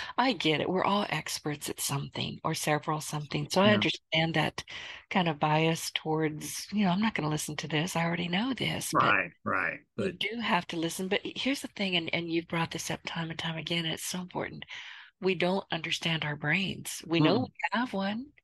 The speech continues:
Speaker 1: and for the most part, they work okay, we think. But it
Speaker 2: Yeah.
Speaker 1: never occurs to many, many people to say, "Hey, it can be fixed." Listen, our bodies are miracles. We can
Speaker 2: Yes.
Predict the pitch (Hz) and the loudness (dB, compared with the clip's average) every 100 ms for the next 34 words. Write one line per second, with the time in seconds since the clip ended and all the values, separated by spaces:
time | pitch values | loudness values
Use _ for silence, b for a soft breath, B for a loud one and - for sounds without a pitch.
0 | _ 170 - 170 165 175 - 202 190 160 | _ 0 2 0 0 -2 -2 -2 0 2
1 | 156 165 170 160 139 180 208 185 151 - | 2 0 0 -4 0 0 0 -2 -4 0
2 | 208 170 - B B B B B B - | 0 0 -4 B B B B B B 2
3 | 113 104 92 - - 269 - 180 - - | 4 4 0 -6 -10 -10 -8 -8 -6 -6
4 | - 214 240 233 - - 170 165 170 196 | -2 2 4 2 -2 -6 -6 -2 2 4
5 | 226 170 156 156 160 - 220 - 160 - | 4 0 -4 -6 -8 -4 -6 -2 -2 -2
6 | 165 - 175 185 233 202 - - B B | -4 0 0 2 0 0 -2 -8 B B
7 | B B _ _ _ - 220 294 254 214 | B B _ _ _ 2 2 2 0 0
8 | - 277 349 - - 214 277 208 - - | 0 -2 -2 -8 -8 -2 0 -2 -2 -2
9 | 254 208 170 190 170 165 - 156 151 151 | -2 -2 -2 0 -2 -2 -2 -2 -4 -8
10 | 156 160 170 175 - 160 - - - - | -6 -4 -2 -4 -6 -8 -6 -6 -8 -10
11 | b b b b _ 180 233 - 123 - | b b b b _ 4 6 6 4 2